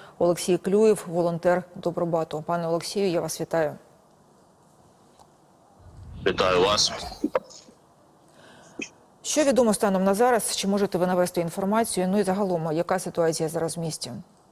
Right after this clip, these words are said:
Speaker 2: На жаль, недільний ранок в Сумах, е, перетворився на,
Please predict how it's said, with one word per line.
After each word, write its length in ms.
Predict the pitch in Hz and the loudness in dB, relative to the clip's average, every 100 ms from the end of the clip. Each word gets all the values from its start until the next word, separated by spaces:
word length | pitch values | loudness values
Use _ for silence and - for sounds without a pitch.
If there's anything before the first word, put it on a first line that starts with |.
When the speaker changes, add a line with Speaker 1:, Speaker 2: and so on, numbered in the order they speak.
| _ _ _ _ _ _ _ _ _ - - - - - _ _ - - - _ _ _ _ _ _ _ _ _ - - | _ _ _ _ _ _ _ _ _ -14 -10 -8 -8 -10 _ _ -20 -20 -20 _ _ _ _ _ _ _ _ _ -8 0
Speaker 2:
На 160 | 104 104 | 2 4
жаль, 240 | 110 107 98 - - - - - | 2 2 0 -2 -4 -6 -6 0
недільний 440 | 101 90 101 95 | -2 2 2 4
ранок 340 | 98 98 92 - | 4 2 0 -2
в 40 | |
Сумах, 600 | - 104 95 85 - - 82 | 0 2 2 2 0 -2 0
е, 180 | 80 76 - - | 2 0 -6 -2
перетворився 680 | 90 87 92 92 90 - 82 | -2 0 2 2 2 0 0
на, 300 | 85 82 | 2 2